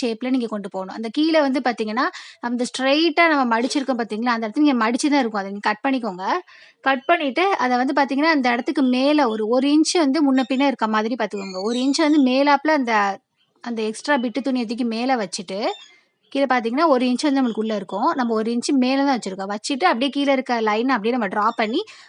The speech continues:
அந்த பிட்டை வந்து நம்ம தனியா கட் பண்ணி எடுத்துக்கணும். கட் பண்ணி எடுத்துட்டு இதை வந்து தனித்தனியா நம்ம ஒவ்வொரு இதுக்குமே தனித்தனியா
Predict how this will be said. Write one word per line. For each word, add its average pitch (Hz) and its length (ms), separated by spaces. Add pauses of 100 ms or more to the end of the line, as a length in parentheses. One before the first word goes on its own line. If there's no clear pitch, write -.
அந்த 262 220
பிட்டை 254 280
வந்து 269 200
நம்ம 311 160
தனியா 233 280
கட் 220 220
பண்ணி 247 240
எடுத்துக்கணும். 190 440 (340)
கட் 254 200
பண்ணி 311 220
எடுத்துட்டு 254 480
இதை 277 160
வந்து 269 160 (100)
தனித்தனியா 262 360
நம்ம 269 300 (120)
ஒவ்வொரு 254 400
இதுக்குமே 262 500 (100)
தனித்தனியா 254 400